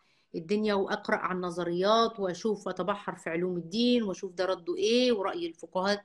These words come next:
إيه، وأنه جمهور العلماء اللي قالوا، وأنه رأي الفرد اللي قال، وهكذا. يبقى علم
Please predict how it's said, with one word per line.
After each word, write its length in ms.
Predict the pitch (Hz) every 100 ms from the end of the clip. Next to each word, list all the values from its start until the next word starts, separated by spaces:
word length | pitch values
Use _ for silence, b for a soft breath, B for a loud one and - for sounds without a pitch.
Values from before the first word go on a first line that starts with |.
| -
إيه، 300 | 214 247 254
وأنه 420 | 240 - 202 185
جمهور 360 | 175 175 185 202
العلماء 500 | 190 170 175 196 -
اللي 160 | 175
قالوا، 360 | 160 226 254 240
وأنه 280 | - 202 190
رأي 260 | 185 196 180
الفرد 380 | 170 220 196 185
اللي 160 | 175
قال، 220 | 170 175 - _ _ _ _ -
وهكذا. 460 | 180 165 - - _ _ _ _ _ _ _ _ _ -
يبقى 220 | 185 - - _ _ -
علم 340 | 196 220 185